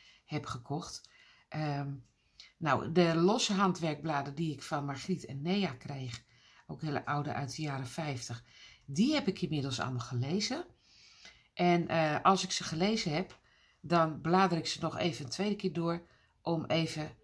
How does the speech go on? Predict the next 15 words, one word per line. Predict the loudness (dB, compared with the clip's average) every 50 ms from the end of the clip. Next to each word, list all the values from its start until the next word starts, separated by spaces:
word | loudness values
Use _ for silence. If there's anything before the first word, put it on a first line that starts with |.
| _ _ _ _ _ _ _ _ _ _ _ _ _
eh, | -8 -6 -4 -2 -2 -2 -2 -2 -2 -4
te | -4 -2 0 2 4
noteren | 4 4 2 2 0 0 0 2 4 4 4 4 2 0 -2 -10 -20 _ -20 _ _ _ _ -20 -20 -20 -20 -20 -20 -20 -14 -4
welke | 2 4 6 6 6 4 2 0 4
dingen | 6 6 6 6 4 0
ik | 0 -2 -4 -6 -6 -6
eventueel | -4 -4 -4 -4 -4 -4 -4 -2
een | -4 -6
keer | -8 -6 -4 -4 -4 -6 -6
in | -6 -4 -4
een | -4 -4
vintage | -2 0 0 0 0 -2 -6 -6 -6
project | -6 -4 -4 -2 -2 -4 -4 -6 -6
wil | -6 -6 -4
doen. | -4 -4 -6 -6 -8